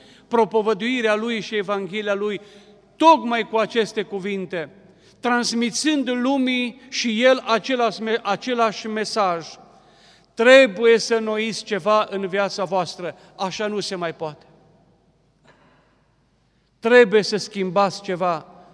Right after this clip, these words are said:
Trebuie să fiți astăzi altceva decât ați fost ieri și mâine să fiți altceva decât sunteți astăzi.”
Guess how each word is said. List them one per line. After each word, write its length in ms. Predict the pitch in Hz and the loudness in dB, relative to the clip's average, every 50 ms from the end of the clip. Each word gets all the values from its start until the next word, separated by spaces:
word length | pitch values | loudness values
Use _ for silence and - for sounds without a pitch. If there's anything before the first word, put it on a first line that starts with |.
| _ _ _ _ _ _ _ _ _ _ _ _ _ _ _ _ _ _ _ _ | _ _ _ _ _ _ _ _ _ _ _ _ _ _ _ _ _ _ _ _
Trebuie 440 | - 254 269 285 294 226 247 262 247 | 0 2 4 4 2 2 0 -2 0
să 180 | - - 233 | 0 0 0
fiți 300 | 208 - 247 240 - - - | 0 -2 -2 -4 -4 -4 -2
astăzi 560 | - 233 247 233 - - - 233 220 190 - - | 0 2 2 2 0 -2 -4 -4 -4 -4 -4 -2
altceva 640 | - 240 254 254 254 226 - - 240 208 226 226 226 | 0 2 2 2 0 -2 -4 -4 -2 0 0 0 0
decât 360 | 185 220 202 - - 233 - | -2 -4 -6 -6 -6 -6 -4
ați 220 | 220 202 175 - | -4 -4 -4 -4
fost 340 | - 226 233 220 - - - | -4 -2 -2 -2 -2 -4 -8
ieri 420 | 220 208 185 196 220 208 196 175 - - - - | -8 -8 -4 -2 0 0 0 -2 -6 -12 -16 -12
și 160 | - - 233 | -8 -6 -4
mâine 420 | 208 208 233 285 294 262 240 233 | -2 0 0 0 0 0 -2 -2
să 160 | 214 - 240 214 | -4 -4 -6 -8
fiți 280 | - 220 214 - - - | -8 -10 -10 -10 -10 -4
altceva 540 | - 214 240 254 247 247 - 233 214 226 220 | 0 2 2 2 2 0 -4 -4 -4 -4 -4
decât 300 | 190 208 190 - 214 185 | -6 -6 -8 -8 -10 -10
sunteți 540 | - - 233 226 220 208 - 202 185 - - | -8 -8 -6 -8 -6 -6 -8 -10 -10 -10 -8
astăzi.” 680 | - 190 185 180 - - - 165 139 139 - - - | -6 -4 -4 -4 -6 -10 -12 -14 -14 -14 -16 -18 -18